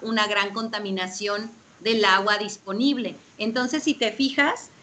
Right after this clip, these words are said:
o sea, sí, la agricultura usa mucho, es intensiva y es para generar alimentos, pero por otro lado, la pequeña porción que usa la industria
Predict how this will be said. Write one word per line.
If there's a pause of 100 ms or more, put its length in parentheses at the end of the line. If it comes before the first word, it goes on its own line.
(200)
o
sea,
sí,
la
agricultura
usa
mucho,
es
intensiva
y
es
para
generar (100)
alimentos, (260)
pero
por
otro
lado,
la
pequeña
porción
que
usa
la
industria